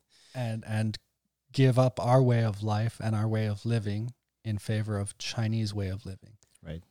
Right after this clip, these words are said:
You can't even make the argument anymore that, "Oh, it worked for Hong Kong," because guess what?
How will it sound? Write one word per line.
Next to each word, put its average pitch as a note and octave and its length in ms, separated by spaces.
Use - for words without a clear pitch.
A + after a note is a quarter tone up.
You B2+ 80
can't F3 260
even C3+ 240
make A#2+ 220
the A#2+ 160
argument A#2 420
anymore A2 500
that, F#2 280
"Oh, C3+ 200
it A2 140
worked A#2 280
for A2 160
Hong G2+ 260
Kong," C3+ 420
because A2+ 360
guess A2 280
what? C3 480